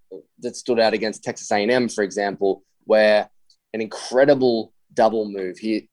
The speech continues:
is able to sink his hips to the inside, sell that he's running a post. The corner starts to open up his hips. He attacks the leverage, breaks out on a vertical route, and then takes it for a touchdown.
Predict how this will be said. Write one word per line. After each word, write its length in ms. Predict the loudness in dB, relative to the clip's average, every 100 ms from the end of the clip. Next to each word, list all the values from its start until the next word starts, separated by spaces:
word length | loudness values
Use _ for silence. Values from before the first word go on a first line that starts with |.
| _
is 140 | 0 4
able 200 | 4 4
to 100 | -4
sink 260 | 0 0 2
his 120 | 0
hips 180 | 0 -2
to 80 |
the 120 | 0 0
inside, 560 | 0 2 4 4 2
sell 360 | -4 0 2 2
that 100 | -4
he's 180 | -6 -8
running 280 | -8 -6
a 60 | -10 -8
post. 380 | -6 -6 -8 -16 _ _
The 80 | -10
corner 380 | 0 4 4
starts 260 | 4 2 4
to 60 | 0
open 200 | 0 -4
up 140 | -6
his 160 | -8 -6
hips. 220 | -6 -4
He 80 | -6
attacks 340 | -2 -2 0
the 80 | 2
leverage, 560 | 2 2 0 -2 -6 _ _ 0
breaks 360 | 2 2 2
out 200 | 2 2
on 140 | 0 -8
a 40 |
vertical 440 | -6 -6 -4 -6 -2
route, 260 | 0 0
and 100 | -4
then 80 | -10
takes 280 | -8 -8 -10
it 80 | -4
for 80 | -2
a 60 |
touchdown. 560 | 0 -2 -2 -6 -6